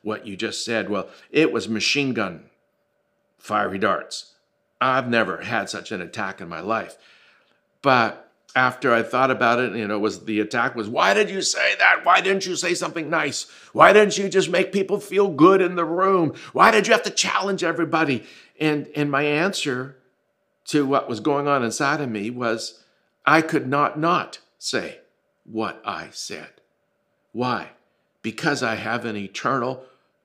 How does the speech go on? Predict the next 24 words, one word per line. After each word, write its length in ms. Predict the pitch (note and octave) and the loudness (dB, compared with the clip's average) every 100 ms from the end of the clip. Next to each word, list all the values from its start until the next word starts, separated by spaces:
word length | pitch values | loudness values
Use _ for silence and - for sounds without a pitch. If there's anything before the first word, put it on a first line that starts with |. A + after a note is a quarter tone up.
| - | -10
purpose, 760 | - C#3+ C#3+ - - - - _ _ _ _ _ | 0 0 0 -8 -18 -20 -20 _ _ _ _ _
and 140 | G2 | -12
so 280 | F#2+ - G#2 | -10 -6 -6
do 80 | G2+ | -6
you. 360 | G2 A#2+ A2 - _ _ _ _ _ _ _ _ | -6 -6 -8 -14 _ _ _ _ _ _ _ _
And 100 | - | -8
because 460 | G2 A2 - F3+ F3+ | -6 -4 0 0 0
of 160 | A2+ | -4
your 240 | A2+ C3+ A#2+ | -2 0 0
eternal 520 | G#2+ - B2 B2+ F2 | -2 -4 -4 -4 -6
purpose, 680 | - - C#3+ C#3+ - - - _ _ _ | -10 -2 -2 -2 -12 -20 -20 _ _ _
it 260 | - C3+ C3 | -2 0 0
will 360 | D3 D3 D3 C3 | 0 2 2 2
actually 600 | C3 C3 D#3+ - D#3+ D3 | 4 2 0 -6 -6 -6
give 460 | B2 - D3+ D#3 A#2+ | -8 -4 -2 -2 -4
you 300 | D3+ D#3 A2+ | -2 -2 0
the 120 | A#2 | -4
words 400 | A2 A2+ A#2 - | -2 -2 -2 -8
to 120 | - | -10
say 460 | B2 - C3 F#2+ F#2 - _ _ _ _ _ _ _ _ | -10 -6 -4 -4 -6 -12 _ _ _ _ _ _ _ _
in 140 | B2 G#2+ | -4 -4
the 80 | |
present 400 | G#2+ B2+ G2 - | -6 -8 -8 -10
tense. 440 | - B2 D#2+ - | -10 -10 -10 -12